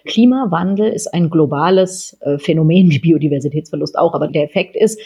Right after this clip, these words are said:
egal wo Sie was machen, hat das, beeinflusst das Klima weltweit. Also wenn wir hier C O zwei Emissionen senken,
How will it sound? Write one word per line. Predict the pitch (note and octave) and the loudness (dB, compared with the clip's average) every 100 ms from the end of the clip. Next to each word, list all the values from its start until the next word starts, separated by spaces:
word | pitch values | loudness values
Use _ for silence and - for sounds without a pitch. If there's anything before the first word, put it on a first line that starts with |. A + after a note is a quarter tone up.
| - - | -20 -6
egal | D#3 C#3+ D3+ G#3+ D#3+ | -4 0 2 2 2
wo | F3+ | 2
Sie | F3 F#3 | 2 0
was | D#3 D#3 | 0 -2
machen, | E3+ A3 - F#3 G3+ | -2 -2 0 0 0
hat | F3 F3 | -2 -4
das, | E3+ - | -4 -4
beeinflusst | - F#3 G3+ F3+ F3+ | 0 2 2 0 -2
das | F3 - | -4 -4
Klima | F#3 F3 D#3+ D3+ | 0 0 0 0
weltweit. | D3+ C#3+ C#3 C3+ C3 | 0 0 -2 -4 -4
Also | - C3 | -4 -6
wenn | B2+ C#3+ C#3 | -4 -4 -2
wir | C#3+ | -2
hier | D3+ F#3 F#3 F3+ - | 2 4 4 2 -4
C | - D#3 | 0 2
O | |
zwei | C#3+ D#3+ | 2 0
Emissionen | D#3 D#3+ D#3+ D#3 D3+ | 0 -2 -2 -4 -2
senken, | D3 F#3 A3 A3 A#3+ B3 | 0 2 0 2 0 0